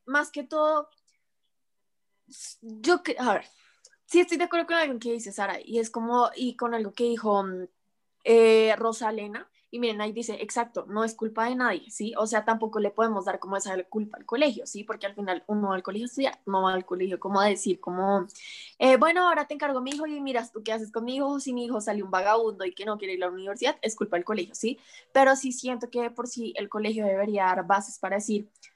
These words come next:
"Muchachos, ¿qué, eh, qué quieren hacer con su vida? ¿Se quieren, eh, yo qué sé, quieren sacar,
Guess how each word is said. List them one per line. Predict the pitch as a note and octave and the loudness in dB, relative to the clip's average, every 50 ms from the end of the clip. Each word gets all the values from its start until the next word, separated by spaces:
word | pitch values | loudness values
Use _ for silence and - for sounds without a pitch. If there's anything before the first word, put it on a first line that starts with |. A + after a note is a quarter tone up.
| _ _ _ _ - | _ _ _ _ -2
"Muchachos, | A3+ A#3+ A3+ B3 B3+ A#3+ - C4+ A#3 A3 - - _ _ _ _ _ _ _ - | 0 0 2 2 2 2 2 0 -2 -2 -4 -10 _ _ _ _ _ _ _ 4
¿qué, | B3+ B3 B3 - - - | 4 4 4 2 0 4
eh, | A#3+ A#3+ A#3 A#3 | 6 6 6 4
qué | A#3+ B3+ A3+ | 2 -2 -2
quieren | C4 A#3+ A3+ A3+ | -2 0 0 0
hacer | A3+ B3 A#3+ | -2 -4 -4
con | A#3+ G#3+ G#3 G#3 | -4 -4 -4 -2
su | A3 A3+ | 0 2
vida? | A3+ G3+ - - | 2 2 2 2
¿Se | - - A#3 A3+ | 0 -2 -2 0
quieren, | - B3+ A#3+ A3+ A3 A3 G#3+ G#3 | 2 2 4 4 4 2 0 0
eh, | - - A#3 A3+ A3+ A3+ A3 A3 | 2 2 4 4 4 4 2 2
yo | A#3 A3+ | 0 -4
qué | - G3 | -6 -8
sé, | - B3 G#3+ F#3 - | -8 -8 -8 -8 -6
quieren | - B3 A3+ A3+ A3+ | -4 -4 -2 -2 -4
sacar, | A#3+ A#3+ A#3+ - B3+ A#3+ A3+ A3 G#3 A3+ - _ | -4 -8 -6 -2 2 4 4 4 4 2 -2 _